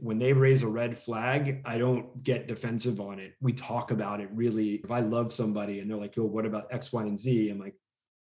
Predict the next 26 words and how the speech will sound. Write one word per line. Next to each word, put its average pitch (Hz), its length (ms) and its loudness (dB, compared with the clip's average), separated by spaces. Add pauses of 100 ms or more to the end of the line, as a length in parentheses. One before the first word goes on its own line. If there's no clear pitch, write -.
(180)
"Huh." - 260 6 (400)
And 123 160 4
just 143 220 6
because 135 260 6
I 113 40 2
love 123 280 4
someone 110 400 -2
where 110 100 0
in 104 60 -2
the 101 100 -6 (120)
past 117 320 0
I 107 60 0
might 104 180 -2
have 98 80 -6
said, 101 260 -6 (320)
"Yeah, 127 140 4
you're 107 160 2
wrong." 107 520 -4
Not, 139 300 2
"You 170 140 8
don't 165 200 6
know, 143 280 8
I 135 80 6
know 131 160 6
better." 127 320 4
Like, 117 180 -6